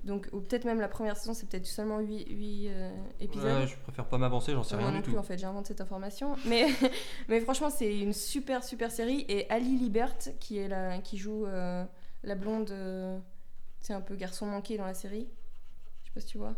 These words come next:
Speaker 2: Celle qui, à qui il arrive quelque chose et qui finit à l'hôpital ? Non, c'est pas elle ?
Speaker 1: Non.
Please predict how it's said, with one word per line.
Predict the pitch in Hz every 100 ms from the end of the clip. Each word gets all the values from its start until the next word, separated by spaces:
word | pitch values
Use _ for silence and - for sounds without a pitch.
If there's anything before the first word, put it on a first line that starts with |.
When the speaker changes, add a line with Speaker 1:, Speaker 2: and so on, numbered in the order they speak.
| - - - - -
Speaker 2:
Celle | - 139 131
qui, | 127 127 123 123 120 131 131 123 - 123
à |
qui | - 131
il | 123 123
arrive | 120
quelque | 127 127 131
chose | 139 127
et | 113
qui | 117
finit | 117 117
à |
l'hôpital ? | 120 - 175 226 - - - - - - - - 135
Non, | 143
c'est | 143
pas | 147
elle ? | 156 180 - - -
Speaker 1:
Non. | 214 214 226